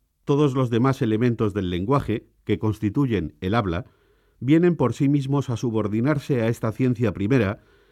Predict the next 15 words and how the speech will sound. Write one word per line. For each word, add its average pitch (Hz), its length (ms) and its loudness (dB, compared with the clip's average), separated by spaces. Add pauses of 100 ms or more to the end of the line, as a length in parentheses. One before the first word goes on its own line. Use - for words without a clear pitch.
(260)
y 131 100 2
gracias 175 440 0
a 117 80 2
esta 135 240 0
subordinación 143 880 0 (140)
todas 143 320 0
las 104 160 -2
partes 107 400 -2
de 95 80 -2
la 92 80 -2
lingüística 101 760 -2
encuentran 120 600 0
su 104 140 -6
lugar 98 320 -2
natural. 82 520 -6